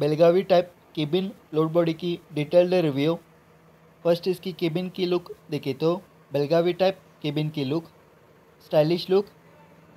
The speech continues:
इस ट्रक की बॉडी बिल्डिंग माणिक मोटर्स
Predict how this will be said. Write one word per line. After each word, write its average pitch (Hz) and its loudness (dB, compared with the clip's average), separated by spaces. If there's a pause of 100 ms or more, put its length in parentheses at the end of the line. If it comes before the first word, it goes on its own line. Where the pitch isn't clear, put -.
(200)
इस 160 -6
ट्रक 185 -6
की 202 -4
बॉडी 170 2
बिल्डिंग 160 -2 (260)
माणिक 151 -2
मोटर्स 180 -2